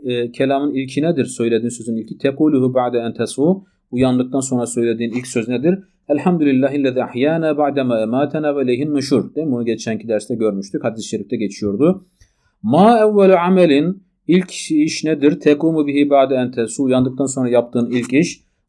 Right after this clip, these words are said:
Usalli, salatı, namazımı kılarım. Ma ahiru amelin,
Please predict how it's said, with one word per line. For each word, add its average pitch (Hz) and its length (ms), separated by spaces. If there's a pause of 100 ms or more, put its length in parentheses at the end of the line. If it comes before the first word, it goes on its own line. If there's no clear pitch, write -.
Usalli, 156 400
salatı, 139 380
namazımı 123 400
kılarım. 117 340
Ma 180 440
ahiru 160 720
amelin, 139 680